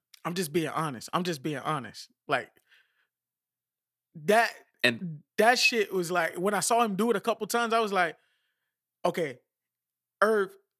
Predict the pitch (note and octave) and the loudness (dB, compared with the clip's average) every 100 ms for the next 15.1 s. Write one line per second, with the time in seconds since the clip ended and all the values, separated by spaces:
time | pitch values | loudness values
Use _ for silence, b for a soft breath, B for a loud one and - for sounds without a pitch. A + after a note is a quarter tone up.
0 | _ G3+ A3 F#3 E3 E3 C#3+ - C#3 B2 | _ 2 2 -2 -2 -4 -6 -4 -2 -2
1 | A#2 C3 A#2 - - A#2+ F#2 - - _ | -6 -6 -6 -10 -12 -12 -12 -14 -20 _
2 | _ _ _ E3 F#3+ D#3+ F3 F3 E3+ D#3 | _ _ _ -2 0 -4 -4 -4 -2 -4
3 | C#3 - _ C#3+ D#3 F3+ D#3+ C#3+ D#3+ G#3+ | -4 -10 _ -6 -4 -4 -6 -8 -8 -6
4 | D3 D3+ - D#3 F3+ E3+ - - - A3 | -10 -14 -8 -4 -4 -6 -10 -10 -2 -2
5 | G3+ G3+ F3 E3+ F3 D3+ D3 C3+ B B | 0 -4 -4 -4 -4 -4 -6 -8 B B
6 | - D#3 G3+ F#3 F3+ D#3+ E3 D#3+ D#3+ D3+ | -8 -2 0 -2 -4 -4 -4 -4 -10 -8
7 | D#3+ D3+ D3+ C#3 - C#3 C#4 C4 A#3 G#3 | -6 -4 -4 -6 -6 0 0 0 -2 0
8 | - E3 E3 G3 E3+ C3+ E2+ - F#3+ A#3 | -2 0 2 2 2 0 -2 -6 0 4
9 | B3 G3+ - B3 D#3 - A#2 D3+ B2+ - | 4 4 0 0 -2 -4 0 0 0 -4
10 | _ B2 B2 B2+ A2 - A#2+ D#2+ - - | _ 0 2 0 0 4 4 4 0 -4
11 | F3 - F3 E3+ D3 E3 - B2+ C3+ C#3+ | -2 -2 -2 -2 -4 -8 -6 -6 -4 -4
12 | B2+ G2 E2 - - A2+ - G#2+ - G2 | -4 -6 -8 -6 -4 -2 -2 -4 -2 -4
13 | C#2+ - - B2+ A2+ B2+ - C3+ - - | -6 -12 -10 -8 -4 -6 -4 -2 0 0
14 | F3 D#3 A#2+ A#2 A#2+ A#2+ B2 A2 F#2+ C#2 | -2 -2 -2 -4 -6 -4 -2 -2 -2 -6